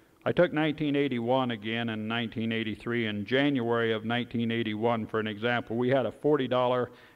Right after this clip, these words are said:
and sixty-nine cent hog market. In nineteen eighty-three, we had a fifty-six dollar and thirteen cent average hog market, or a fifteen dollar and forty-four cent difference, with an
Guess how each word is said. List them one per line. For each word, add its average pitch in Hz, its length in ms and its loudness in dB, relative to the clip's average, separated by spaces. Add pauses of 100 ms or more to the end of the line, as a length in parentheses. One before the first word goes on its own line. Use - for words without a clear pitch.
and 110 100 -6
sixty-nine 120 680 -4
cent 113 260 -6
hog 117 260 -2
market. 107 480 -8 (360)
In 110 120 0
nineteen 131 460 2
eighty-three, 120 1080 0
we 113 160 0
had 117 220 2
a 107 60 0
fifty-six 131 680 -2
dollar 117 320 2
and 110 180 -8
thirteen 131 480 -4
cent 110 380 -6
average 113 380 -2
hog 113 280 0
market, 113 500 -2 (920)
or 143 400 6
a 123 180 -2
fifteen 139 600 -2
dollar 123 320 2
and 110 140 -4
forty-four 117 640 -2
cent 117 360 -8 (280)
difference, 117 600 -2 (1160)
with 123 220 4
an 123 180 -4